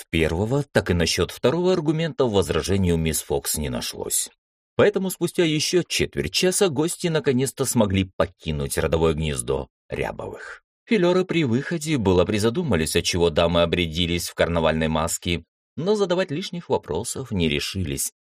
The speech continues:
лишь вежливо раскланялись. Так, первая часть маскарада была разыграна на ура,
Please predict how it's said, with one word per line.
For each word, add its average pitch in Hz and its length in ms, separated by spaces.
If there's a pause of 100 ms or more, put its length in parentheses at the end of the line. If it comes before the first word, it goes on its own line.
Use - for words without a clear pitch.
(120)
лишь 107 320
вежливо 139 520
раскланялись. - 840 (480)
Так, - 560
первая 87 440
часть 185 300
маскарада 160 540
была 123 200
разыграна 95 580
на 82 180
ура, 69 420